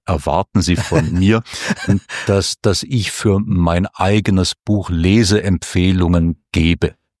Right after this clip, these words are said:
Speaker 1: Würde ich lieber nicht. Also, ich empfehle das Thema doch. Beschäftigen Sie sich mit der Geschichte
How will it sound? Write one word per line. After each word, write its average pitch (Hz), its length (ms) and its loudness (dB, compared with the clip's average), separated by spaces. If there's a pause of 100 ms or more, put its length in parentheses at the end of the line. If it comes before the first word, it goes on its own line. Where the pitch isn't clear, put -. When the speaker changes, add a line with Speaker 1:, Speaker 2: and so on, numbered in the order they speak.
(120)
Speaker 1:
Würde 95 400 2
ich 90 200 -2
lieber 90 360 0
nicht. 92 600 0
Also, 90 220 -2 (300)
ich 123 180 -2
empfehle 90 480 0
das 78 260 -2
Thema 85 400 0 (120)
doch. - 400 -2
Beschäftigen 90 720 0
Sie 90 160 0
sich 82 560 0 (480)
mit 82 400 0 (100)
der 73 340 2 (460)
Geschichte 80 800 -2